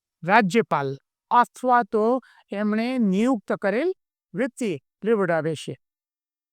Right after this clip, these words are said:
મિત્રો, બંધારણ અંગેના મારા બે પુસ્તકો છે, ભારતનું બંધારણ અને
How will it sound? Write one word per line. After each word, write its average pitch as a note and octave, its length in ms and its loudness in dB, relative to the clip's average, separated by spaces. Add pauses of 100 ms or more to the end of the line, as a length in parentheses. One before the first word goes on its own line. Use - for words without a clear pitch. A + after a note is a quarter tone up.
(1040)
મિત્રો, G#3+ 240 -2
બંધારણ B3+ 460 4
અંગેના B3 400 4
મારા A3+ 320 4
બે G3+ 140 4
પુસ્તકો G#3 500 -4
છે, A#3 200 0
ભારતનું F#3+ 460 0
બંધારણ G3 500 2 (340)
અને G#3+ 300 -2